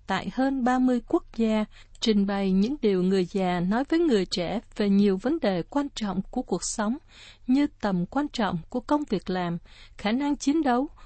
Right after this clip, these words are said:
và không đầu hàng trước những khó khăn, tình yêu, sự chết và hy vọng. Tiếp đến, sáu người già trẻ lần lượt đặt câu hỏi cho Đức Thánh Cha để Ngài trả lời.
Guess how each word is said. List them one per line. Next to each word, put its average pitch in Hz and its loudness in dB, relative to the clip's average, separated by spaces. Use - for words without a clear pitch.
và 202 0
không 311 -2
đầu 190 0
hàng 180 -4
trước - -4
những 220 -2
khó 262 -2
khăn, 240 -2
tình 196 0
yêu, 240 0
sự - -4
chết - -4
và 170 -2
hy 233 -2
vọng. 185 -2
Tiếp 339 0
đến, 233 2
sáu 240 -2
người 277 0
già 190 -2
trẻ 185 -4
lần 202 2
lượt 185 -2
đặt - -8
câu 285 2
hỏi 208 -2
cho 254 -4
Đức 320 -4
Thánh 311 -4
Cha 220 -2
để 208 -2
Ngài 220 0
trả 196 -6
lời. 196 -2